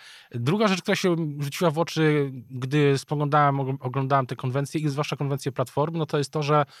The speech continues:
w i-, w innym tonie wypowiadał się, co ma oczywiście sens, no takie różne fortepiany, tak, się gra, e, w kampanii. Tak samo robi to część, tak samo robią to inne partie, że inaczej trochę akcentował sprawy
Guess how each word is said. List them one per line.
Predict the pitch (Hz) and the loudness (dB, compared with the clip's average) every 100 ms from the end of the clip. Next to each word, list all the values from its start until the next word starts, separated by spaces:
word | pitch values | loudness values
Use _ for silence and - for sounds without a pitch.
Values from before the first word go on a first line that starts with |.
| - - - | -20 -20 -18
w | 147 | -4
i-, | 165 160 | -2 0
w | 131 | 2
innym | 185 175 160 | 4 4 2
tonie | 170 160 | 2 2
wypowiadał | 139 139 151 151 143 | 0 -2 2 4 2
się, | - | 0
co | 143 208 185 175 - | -2 -2 -4 -10 -16
ma | 151 165 | 0 2
oczywiście | 160 - - 151 | 2 -2 -8 -6
sens, | - 160 135 | 2 4 4
no | 123 | -2
takie | 123 135 | -4 -2
różne | 131 131 139 | -2 -2 -4
fortepiany, | 131 - 135 165 127 107 | -4 -6 2 4 4 2
tak, | 98 120 139 - | 0 0 0 -4
się | - 120 | -8 -4
gra, | 113 110 113 - - - - - | 0 0 0 -8 -20 -20 -20 -8
e, | 123 120 | -2 -2
w | 117 | -2
kampanii. | - 135 135 156 196 190 | -2 2 2 2 -2 -2
Tak | 165 - | -6 -2
samo | 151 | 0
robi | 151 139 | 0 -2
to | - | -6
część, | 139 - - 135 | -6 -6 -10 -14
tak | 131 | -4
samo | 151 | 0
robią | 143 139 | 2 0
to | 131 | -2
inne | 131 135 127 | -2 -2 0
partie, | 135 135 190 | 0 0 -2
że | 165 165 | 0 -2
inaczej | 160 190 202 | 2 0 0
trochę | 165 175 | -2 -2
akcentował | 156 165 147 156 151 | -2 -4 -2 0 0
sprawy | - 151 147 135 143 | 0 2 4 4 2